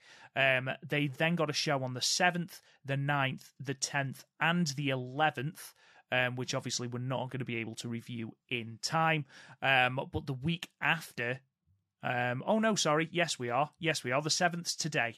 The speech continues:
I'm looking at the wrong week. Superb stuff, Rob. Um, but the seventh should be up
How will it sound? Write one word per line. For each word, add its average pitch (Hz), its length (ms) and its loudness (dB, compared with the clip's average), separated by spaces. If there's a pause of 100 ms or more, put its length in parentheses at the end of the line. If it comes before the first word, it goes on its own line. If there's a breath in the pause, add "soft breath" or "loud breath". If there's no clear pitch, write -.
I'm 139 100 -2
looking 143 380 -2
at - 140 -6
the 135 80 -2
wrong 123 400 -4
week. 113 320 -10 (120)
Superb 160 640 -4
stuff, 113 320 -6
Rob. 107 200 -10 (400 loud breath)
Um, 147 400 6 (260)
but 151 420 0
the 151 120 -4
seventh 208 340 2
should 180 160 2
be 139 140 0
up 139 180 -2